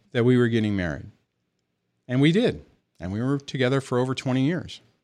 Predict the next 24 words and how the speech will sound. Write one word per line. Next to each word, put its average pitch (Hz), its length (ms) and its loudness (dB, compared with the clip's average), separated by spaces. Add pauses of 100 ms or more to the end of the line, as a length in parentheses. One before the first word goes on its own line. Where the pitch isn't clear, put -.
(880)
Probably, 123 440 0
other 151 200 4
than 151 180 4
ha-, 127 160 -2 (400)
other 156 180 2
than 143 180 4
my 120 140 2
kids 160 400 0 (120)
coming 123 280 0
out 98 200 0
of 95 80 -2
it, 143 200 -2 (400)
it 147 120 0
was 160 160 2
probably 143 480 4
one 131 180 0
of 123 80 2
the 113 80 0
worst 113 480 0
catastrophic 127 880 0
mistakes 101 500 -2
I 98 100 2
ever 110 300 -2
made, 107 380 0